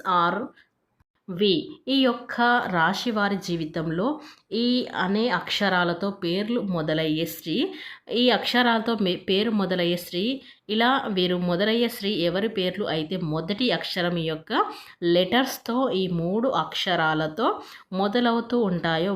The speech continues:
వారి పట్ల అయితే ఈ యొక్క మేష రాశి వారు చాలా అప్రమత్తంగా అయితే ఉండాలి. వారి యొక్క మనస్తత్వం ఎటువంటిదో గ్రహించి వీరైతే ఉండాలి. కొంతమంది మనం మంచి కోరుకుంటారు అనే విషయం వారి యొక్క ప్రవర్తన, మాట తీరు,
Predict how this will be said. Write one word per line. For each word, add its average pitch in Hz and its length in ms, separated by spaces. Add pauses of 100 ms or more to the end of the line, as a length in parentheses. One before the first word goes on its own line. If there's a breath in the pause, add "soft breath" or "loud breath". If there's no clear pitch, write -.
వారి 160 280
పట్ల 170 380
అయితే 160 360 (100)
ఈ 175 80
యొక్క 175 280 (180)
మేష 170 240 (160)
రాశి 175 340
వారు 170 300 (440 loud breath)
చాలా 226 440
అప్రమత్తంగా 190 880
అయితే 180 260
ఉండాలి. 156 580 (460 loud breath)
వారి 233 320
యొక్క 208 240
మనస్తత్వం 190 960
ఎటువంటిదో 156 560
గ్రహించి 160 600 (460 loud breath)
వీరైతే 185 380
ఉండాలి. 151 580 (380 loud breath)
కొంతమంది 247 640
మనం 180 360
మంచి 175 300
కోరుకుంటారు 170 800
అనే 165 240
విషయం 180 420
వారి 160 240
యొక్క 156 240
ప్రవర్తన, 220 580
మాట 175 440
తీరు, 185 240